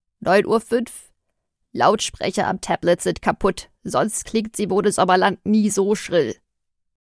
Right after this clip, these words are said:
Neun Uhr zehn. Fang mich doch, du Eierloch. Nada, nada, nada. Neun Uhr dreißig. Achte heute auf die Haltung und bücke mich nicht.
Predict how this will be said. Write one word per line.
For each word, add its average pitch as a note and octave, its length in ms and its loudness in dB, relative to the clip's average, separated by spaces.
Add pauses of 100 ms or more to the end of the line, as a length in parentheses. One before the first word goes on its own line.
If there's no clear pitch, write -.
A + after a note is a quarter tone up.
(500)
Neun F#3 200 0
Uhr - 180 -2
zehn. F3+ 420 0 (800)
Fang - 320 0
mich C4+ 240 -4
doch, G3+ 180 2
du - 200 -2
Eierloch. D#3+ 680 2 (280)
Nada, F3+ 360 0
nada, E3+ 300 4
nada. D3 500 4 (1300)
Neun A#3 320 2
Uhr - 160 4
dreißig. - 800 -2 (340)
Achte - 400 -6
heute F3 320 0
auf D#3+ 120 0
die - 160 -6
Haltung F3+ 420 0
und G#3+ 220 -4
bücke - 260 -4
mich - 180 -8
nicht. - 380 -8